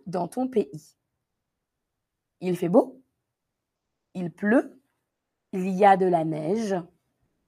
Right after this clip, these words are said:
C'est nuageux ? Il y a du vent ? Alors, alors, alors.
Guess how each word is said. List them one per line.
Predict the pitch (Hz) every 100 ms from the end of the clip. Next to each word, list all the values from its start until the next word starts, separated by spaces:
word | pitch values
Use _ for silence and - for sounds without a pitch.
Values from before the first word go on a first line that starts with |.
| _ _
C'est | - 233 202
nuageux ? | 196 247 220 180 165 156 190 _ _ _ _ -
Il | 254 220
y | 202
a | 160 - _ _ _ -
du | 147 180
vent ? | 160 - _ _ _ _ _ _ _ _ _ _ _ _ _ _ _ _ _ _ _ _ _ _ _ _ _ - -
Alors, | 170 - - _ _ _ _ _ _ _ _ _ _ _ _ -
alors, | 151 160
alors. | 135 - _